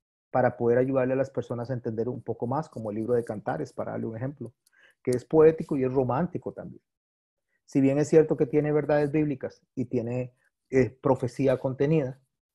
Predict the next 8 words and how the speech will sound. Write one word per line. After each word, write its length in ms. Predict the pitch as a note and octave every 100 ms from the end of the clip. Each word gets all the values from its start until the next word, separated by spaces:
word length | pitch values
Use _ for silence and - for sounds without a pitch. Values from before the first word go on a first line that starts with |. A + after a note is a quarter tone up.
| _ _ -
y 140 | C3+
tiene, 540 | - B2 B2 C3 C3 -
este, 600 | B2+ - A#2 A2+ A2 -
figuras 480 | - C#3 B2+ D3 C3
que 80 | D3+
hablan 220 | C3+ C#3+
de 80 | C#3+
Jesús, 460 | D#3 E3+ D#3 -